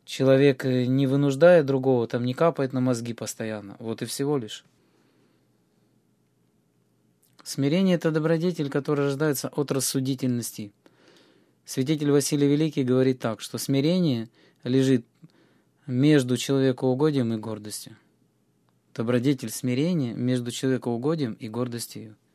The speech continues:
Где надо, оно угождает, делает так, как ему говорят,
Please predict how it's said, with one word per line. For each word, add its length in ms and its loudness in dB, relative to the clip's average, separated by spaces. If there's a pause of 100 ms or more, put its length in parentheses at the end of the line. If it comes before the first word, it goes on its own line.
(500)
Где 280 2
надо, 360 2 (580)
оно 380 4
угождает, 720 0 (500)
делает 500 2
так, 140 -2
как 200 -8
ему 160 0
говорят, 420 -2